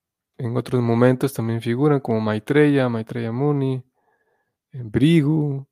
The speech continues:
que también aparece más adelante, Atri, eh, Parasurama, en fin, aparecen otros más aquí. Vamos a ver el comentario de Prabhupada, que es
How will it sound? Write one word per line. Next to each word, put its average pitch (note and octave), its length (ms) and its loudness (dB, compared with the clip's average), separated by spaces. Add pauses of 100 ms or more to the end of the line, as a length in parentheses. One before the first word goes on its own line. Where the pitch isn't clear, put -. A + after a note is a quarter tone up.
(160)
que - 100 -20
también A#2 540 -10
aparece A2+ 400 -10
más A2+ 380 -8
adelante, B2 580 -4
Atri, A#2+ 580 -2 (1200)
eh, A2 500 -6 (500)
Parasurama, B2 1040 0 (1300)
en A2+ 160 -10
fin, A2+ 380 -10
aparecen A2+ 420 -8
otros A2 260 -10
más A#2 220 -10
aquí. - 220 -18 (500)
Vamos A#2+ 220 -2
a A#2 40 4
ver A2+ 100 2
el A#2 60 -4
comentario A#2 520 0
de A#2 80 -2
Prabhupada, C3+ 640 -4
que A#2+ 300 -10
es - 280 -14